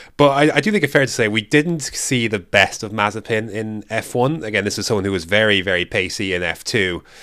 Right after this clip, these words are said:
uh, won multiple races. He was, you know,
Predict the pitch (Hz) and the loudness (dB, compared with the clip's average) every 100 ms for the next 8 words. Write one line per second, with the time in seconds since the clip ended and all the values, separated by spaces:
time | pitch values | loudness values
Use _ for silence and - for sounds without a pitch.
0 | - - 90 90 90 95 92 92 - 101 | -20 -12 -4 -2 -2 -2 -2 -4 -4 -6
1 | 87 87 - 90 85 - - - - _ | -4 -4 -4 -6 -6 -8 -10 -14 -20 _
2 | 107 92 92 90 85 - - - _ - | -8 -4 -2 -2 -2 -6 -8 -10 _ -10
3 | 113 82 | -6 -6